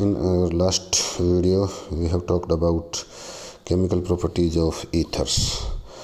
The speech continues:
and now today we are going to discuss about one more new topic, that is epoxides। Epoxides ईथर की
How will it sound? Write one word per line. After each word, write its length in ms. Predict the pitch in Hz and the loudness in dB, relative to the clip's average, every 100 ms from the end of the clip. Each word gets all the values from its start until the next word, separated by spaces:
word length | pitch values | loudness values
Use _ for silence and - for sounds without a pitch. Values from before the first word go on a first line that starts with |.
| - - - - - - | -16 -16 -18 -18 -12 -4
and 480 | 82 82 80 - - | -2 -2 -2 -6 -6
now 680 | 73 78 80 82 92 80 - - - - 90 | -2 0 2 2 2 2 2 0 0 -4 0
today 300 | 90 101 - | 2 2 0
we 200 | 82 85 | 2 2
are 100 | 82 | 2
going 540 | 73 87 95 95 - - | 0 0 2 0 -4 -6
to 80 | 78 | -2
discuss 680 | 78 - - - - - - - - - - | -2 0 -2 0 0 -2 -8 -18 -20 -14 -6
about 720 | 80 85 82 - - - - - - - _ _ _ - - _ | 0 2 0 -2 -2 -2 -8 -18 -20 -20 _ _ _ -20 -20 _
one 240 | 80 80 85 | -4 -2 2
more 180 | 85 85 | 2 2
new 200 | 85 85 | 2 2
topic, 400 | 82 78 85 - - - - | 0 0 -2 -4 -6 -6 -4
that 220 | - 80 | -2 -2
is 180 | 80 - - | -2 -6 -8
epoxides। 1040 | - - - - 67 69 67 - - - - - - - - - - | -4 -4 -4 -4 -4 -4 -4 -4 -4 -8 -14 -18 -18 -16 -18 -8 -6
Epoxides 1200 | - 123 120 - - 101 110 107 - - - - - - - - - - - - - - - - _ - - | 0 -2 -2 -6 0 2 2 0 -2 -4 -4 -8 -6 -8 -10 -20 -20 -20 -20 -20 -20 -20 -20 -20 _ -20 -8
ईथर 320 | 101 - 117 | -8 -2 -2
की 220 | 110 107 | 0 0